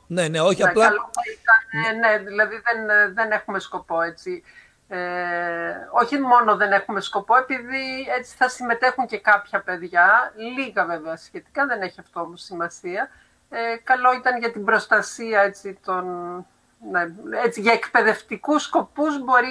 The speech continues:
Speaker 2: να δειχτεί κάποιο, έτσι,
Speaker 1: Μάλιστα.
Speaker 2: οπτικό, ακουστικό υλικό σε κάποια,
Speaker 1: Μάλιστα,
Speaker 2: ε,
Speaker 1: μάλιστα.
Speaker 2: άλλη, έτσι, εκπαιδευτική
Speaker 1: Πολύ ωραία.
Speaker 2: συνάντηση, αλλά, έτσι,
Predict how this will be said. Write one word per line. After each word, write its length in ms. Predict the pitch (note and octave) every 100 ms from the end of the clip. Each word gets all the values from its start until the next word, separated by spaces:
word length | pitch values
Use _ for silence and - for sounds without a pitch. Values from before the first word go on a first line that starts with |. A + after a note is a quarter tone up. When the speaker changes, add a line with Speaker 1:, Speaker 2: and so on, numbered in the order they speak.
| B3+
Speaker 2:
να 80 | A3
δειχτεί 420 | F#3 F#3+ _ F#3+
κάποιο, 600 | - F#3 F#3 - F#3+ F3+ F3+
έτσι, 260 | E3+ -
Speaker 1:
Μάλιστα. 240 | F3+ D3 B2+
Speaker 2:
οπτικό, 420 | - E3+ - F#3+
ακουστικό 760 | F#3 - _ _ G#3 - G#3+
υλικό 600 | G3+ F#3+ F#3 - G#3 G3+ G3+
σε 160 | G3+
κάποια, 640 | G3 G3 D3 G3 F3+ E3+ -
Speaker 1:
Μάλιστα, 340 | D3+ A#2+ - _
Speaker 2:
ε, 100 | _
Speaker 1:
μάλιστα. 320 | E3 F#3 F3+ - G3 G3
Speaker 2:
άλλη, 300 | F3+ E3+ E3+
έτσι, 260 | E3+ - F3 E3+ E3 D#3+ -
εκπαιδευτική 600 | - G3+ - G#3 G3+ G3+
Speaker 1:
Πολύ 180 | E3+ E3+
ωραία. 200 | D#3 F#3
Speaker 2:
συνάντηση, 920 | F#3 G3+ F#3 - - _ G3 - G#3+ G3+
αλλά, 640 | G#3 G#3 G3+ G3 G3+ G3+
έτσι, 640 | G#3+ - G3+ F#3+ F#3 F3+